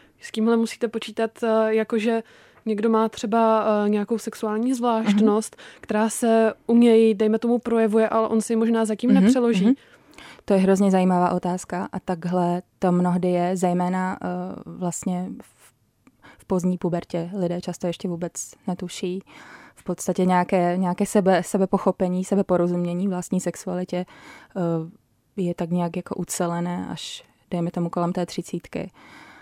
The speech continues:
Speaker 2: Dřív často lidi vůbec netuší, pravda.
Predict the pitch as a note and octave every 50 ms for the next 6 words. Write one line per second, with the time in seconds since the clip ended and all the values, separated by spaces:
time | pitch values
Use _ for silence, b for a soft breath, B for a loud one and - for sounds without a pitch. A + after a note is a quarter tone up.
0 | B B B _ _ _ _ F3 F3+ F#3 F#3 - - - F3+ - - - F#3 F3+
1 | F3+ F3+ E3 B B B B B B B B F#3 E3+ F3+ F#3 E3+ E3+ E3+ F3+ F3
2 | - - E3 D#3+ - E3+ E3 - - E3+ - - E3+ F3 E3+ D#3+ D#3+